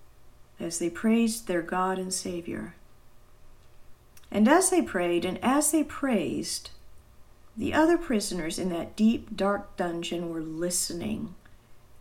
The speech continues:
and they too were being ministered to. Perhaps hope and faith were being, were beginning to be born in their hearts.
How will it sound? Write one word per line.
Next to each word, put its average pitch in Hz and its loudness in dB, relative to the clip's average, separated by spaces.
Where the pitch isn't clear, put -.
and 180 -2
they 254 4
too 294 6
were 175 2
being 196 0
ministered 226 0
to. 220 -4
Perhaps - -2
hope 311 2
and 240 2
faith 180 0
were 185 -4
being, 180 -4
were 196 0
beginning 220 6
to 220 2
be 185 -2
born 185 4
in 165 -8
their 170 -6
hearts. - -8